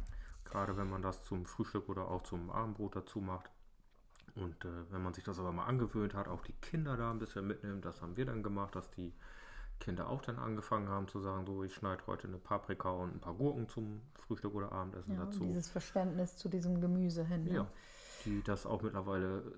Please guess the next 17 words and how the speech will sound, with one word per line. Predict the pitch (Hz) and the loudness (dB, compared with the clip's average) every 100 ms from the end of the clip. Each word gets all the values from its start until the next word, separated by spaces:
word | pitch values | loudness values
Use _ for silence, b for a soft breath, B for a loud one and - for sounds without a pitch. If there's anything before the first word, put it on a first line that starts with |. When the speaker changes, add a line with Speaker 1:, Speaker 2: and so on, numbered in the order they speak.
| 78 | -4
Speaker 1:
selbstständig | 101 107 - 92 90 | 2 4 4 0 2
machen, | 95 92 92 95 - | 2 2 2 -4 -2
ohne | 101 92 | 0 2
dass | 92 - 98 | 0 -4 -2
wir | 87 | -2
das | 87 | -2
überhaupt | 87 87 90 | -4 -4 -2
sagen | 82 78 | -2 -2
müssen. | 80 - 85 - | -6 -10 -12 -12
Die | 90 82 - - | -10 -10 -10 -8
eigenständig | 92 90 82 87 82 - | -4 -4 -4 -8 -8 -8
das | 82 - | -4 0
alles | 85 80 | 0 -2
vorbereiten | - 80 80 82 80 | -2 -4 -2 -6 -4
Speaker 2:
Ja. | - | -2
Speaker 1:
schon, | 82 82 - | -2 -6 -8
ja. | 87 | -8